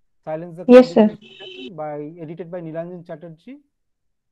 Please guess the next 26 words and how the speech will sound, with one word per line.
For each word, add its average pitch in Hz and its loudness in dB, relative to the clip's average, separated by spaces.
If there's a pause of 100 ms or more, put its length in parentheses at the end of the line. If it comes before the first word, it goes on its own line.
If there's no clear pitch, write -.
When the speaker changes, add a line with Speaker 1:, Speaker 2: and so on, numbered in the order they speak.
Speaker 1:
Imprint 214 -8
publication. 147 -12 (760)
Imprint 180 -14
pub-, 135 -16
publication. 120 -20 (600)
This 160 -18 (100)
book, 196 -12 (240)
uh, 160 -12
contains 180 -12
analysis 175 -12
of 185 -12
characters, 185 -10
of 151 -16
plot. 185 -6 (1800)
Okay, 220 -12
you 185 -14
can 170 -12 (460)
follow 190 -6
this 151 -12
book. 113 -20 (640)
I 165 -12
am 175 -14
using 190 -10
this 214 -12
particular 202 -10
textbook. 180 -14